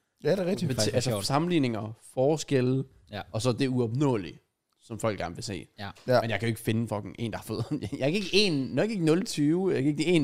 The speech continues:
Speaker 3: Jeg
Speaker 2: nitten.
Speaker 3: tænker også sådan, at det er jo ikke nogen,
Speaker 2: Og jeg kan låne
Speaker 3: altså
Speaker 2: dig til fire seksten.
Speaker 3: Ey, say
Speaker 1: Du kan,
Speaker 3: less.
Speaker 1: du kan nok lige låne mig til en.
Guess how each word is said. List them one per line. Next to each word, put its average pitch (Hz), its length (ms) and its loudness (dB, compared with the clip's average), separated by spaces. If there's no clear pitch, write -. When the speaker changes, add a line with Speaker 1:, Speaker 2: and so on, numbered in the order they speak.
Speaker 3:
Jeg 135 100 2
Speaker 2:
nitten. 131 60 -4
Speaker 3:
tænker 139 340 4
også 123 140 4
sådan, 123 120 2
at 117 80 2
det 110 80 -6
er 113 40 2
jo 113 40 2
ikke 120 120 0
nogen, 120 100 4
Speaker 2:
Og 139 40 10
jeg 143 80 8
kan 165 100 6
låne 190 240 6
Speaker 3:
altså 156 40 8
Speaker 2:
dig 180 80 2
til - 120 -12
fire 165 160 -2
seksten. 131 340 -6
Speaker 3:
Ey, 104 480 -4
say 117 200 -4
Speaker 1:
Du 113 80 0
kan, 151 100 10
Speaker 3:
less. 156 120 8
Speaker 1:
du 170 60 8
kan 175 100 10
nok 196 160 10
lige 185 120 8
låne 160 140 6
mig 139 180 6
til - 120 -2
en. 120 160 0